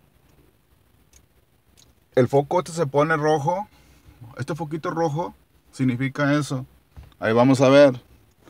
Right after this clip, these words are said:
qué es lo que significa ese, ese foquito rojo.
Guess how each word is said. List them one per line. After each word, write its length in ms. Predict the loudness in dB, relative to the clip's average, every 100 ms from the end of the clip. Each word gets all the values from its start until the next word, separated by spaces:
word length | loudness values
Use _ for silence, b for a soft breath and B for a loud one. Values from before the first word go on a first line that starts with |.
| _ _ b b
qué 120 | 2
es 40 | 4
lo 100 | 2
que 100 | 2
significa 420 | 0 0 2 2
ese, 180 | 2 0
ese 400 | 0 2 4 4
foquito 400 | 2 -2 0 0
rojo. 460 | 2 2 2 -2